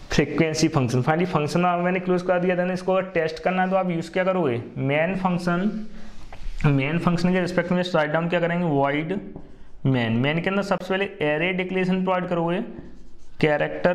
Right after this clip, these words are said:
array with required size, character array is with hundred। Then next, next case क्या रहेगा, Reading elements, Element का value read करने के लिए यूज़ क्या करेंगे, Gets। ये string को keyboard से रीड कराने के बाद just इस function को कॉल करा लेंगे frequency। जब ये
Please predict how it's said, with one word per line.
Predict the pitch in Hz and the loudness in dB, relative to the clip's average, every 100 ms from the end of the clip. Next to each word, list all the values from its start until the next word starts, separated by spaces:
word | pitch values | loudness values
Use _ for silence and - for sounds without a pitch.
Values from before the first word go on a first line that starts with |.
| 185 | 2
array | 156 156 165 | 2 2 0
with | 175 156 | 0 0
required | 143 - 156 151 | -2 0 0 0
size, | - 117 107 - | 0 0 0 -2
character | 143 143 - 165 - | -2 -2 -2 -4 0
array | 143 151 - | 0 0 -2
is | 151 147 | -2 0
with | 165 185 - - - - - | -2 -4 -10 -16 -18 -16 -4
hundred। | 131 127 113 117 | 0 2 2 2
Then | 147 175 165 | 2 2 0
next, | 160 - - - - | -2 -4 -10 -8 0
next | 151 147 147 | 0 0 0
case | 175 175 | 0 2
क्या | 180 | 2
रहेगा, | 185 | 2
Reading | 160 151 156 175 | 2 0 0 0
elements, | 156 143 131 113 110 | 0 0 0 -2 0
Element | 143 151 160 | 0 0 0
का | 180 | 0
value | 160 143 147 175 | 0 0 0 0
read | 180 175 | 0 0
करने | 175 180 | -2 -2
के | 180 | -2
लिए | 180 | 0
यूज़ | 165 160 | -2 0
क्या | 170 | 0
करेंगे, | 165 175 131 | 0 0 0
Gets। | 127 110 - - - - - - - - - - 135 | -2 -2 -8 -14 -20 -20 -20 -20 -20 -20 -20 -2 2
ये | 117 110 107 | 2 2 0
string | - 160 175 | 2 0 2
को | 185 | 2
keyboard | 180 170 170 175 | 2 2 2 2
से | 190 | 2
रीड | 190 185 | 2 2
कराने | 180 175 | 2 2
के | 175 | 0
बाद | 175 196 - - - | -2 -4 -12 -16 -4
just | 165 170 | -2 0
इस | 202 196 | -2 0
function | 165 147 180 | -2 0 0
को | 185 | 2
कॉल | 185 190 | 2 2
करा | 190 185 | 2 2
लेंगे | 196 202 | 0 -2
frequency। | - 175 - 165 139 - 117 - - - - | -2 -2 -2 -2 0 0 -2 -4 -10 -14 -2
जब | |
ये | 165 | 0